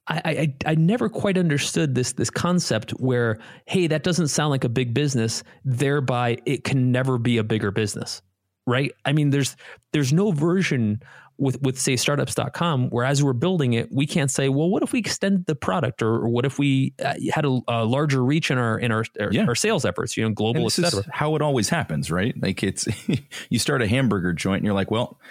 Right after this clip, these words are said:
Speaker 2: this thing can't make more than a hundred and fifty thousand dollars. It's a hundred fifty thousand dollar business. Can't take any further than that." What if you had two? Oh,
Speaker 1: Yeah.
Speaker 2: shit. Yeah, that's, that's, that's a
Speaker 1: <laughs>
Speaker 2: good point. You know, like, it, there's, they, all businesses go through these things, right? You're gonna hit certain types of plateaus.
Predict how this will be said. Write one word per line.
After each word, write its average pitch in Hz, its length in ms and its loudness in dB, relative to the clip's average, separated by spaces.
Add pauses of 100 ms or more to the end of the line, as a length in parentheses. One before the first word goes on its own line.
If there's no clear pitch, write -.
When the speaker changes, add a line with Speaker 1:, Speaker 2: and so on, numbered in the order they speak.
(160)
Speaker 2:
this - 120 -4
thing 113 160 2
can't 110 260 0
make 113 220 0
more 113 240 2
than 98 140 0
a 90 60 2
hundred 113 240 2
and 95 100 0
fifty 110 240 0
thousand 110 320 0
dollars. 82 220 0
It's - 100 -6
a - 40 -4
hundred 104 220 0
fifty - 140 -14
thousand 104 220 0
dollar 107 100 0
business. 73 380 -2 (480)
Can't 107 180 0
take 107 160 2
any 110 100 2
further 90 200 0
than 78 80 2
that." - 160 -2 (400)
What 120 180 -2
if 165 100 -2
you 170 60 2
had 147 200 2
two? 90 360 -2 (440)
Oh, - 100 2
Speaker 1:
Yeah. 359 40 2
Speaker 2:
shit. - 380 2
Yeah, 269 380 2
that's, - 260 0
that's, 226 300 0
that's 156 220 0
a - 40 0
Speaker 1:
<laughs> 92 80 -4
Speaker 2:
good 135 220 -2
point. 101 360 -2
You 123 120 2
know, 202 60 2
like, - 420 -2
it, 131 160 -2
there's, 127 260 0 (140)
they, 120 160 0 (200)
all 156 140 0
businesses 143 480 2
go 135 160 0
through 139 180 0
these 90 200 0
things, 80 220 -2
right? 82 100 0
You're 87 100 -2
gonna 123 160 2
hit - 240 0
certain - 320 0
types 110 260 0
of 110 80 -2
plateaus. 85 640 0